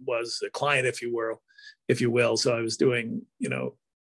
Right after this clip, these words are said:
projects, speaking for it at conferences around the world, uh, going to privacy commissioner meetings and so forth on behalf of F P F, uh, along with Jules, but we sort of divvied up,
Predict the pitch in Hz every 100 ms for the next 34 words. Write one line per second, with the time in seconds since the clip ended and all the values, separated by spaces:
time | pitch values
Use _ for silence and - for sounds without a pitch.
0 | _ _ - 156 147 139 135 117 - 147
1 | 139 123 147 131 120 120 - 135 127 127
2 | 120 127 120 117 117 113 117 123 123 120
3 | 117 - - - - - - 117 117 127
4 | 123 123 117 - 120 107 120 127 123 -
5 | 123 120 117 113 113 - 110 120 113 -
6 | - - _ _ _ _ - 123 117 113
7 | 127 120 127 117 110 - 120 107 - -
8 | 165 147 - 170 175 160 143 139 147 110
9 | 107 - 123 123 131 117 120 135 123 120
10 | 117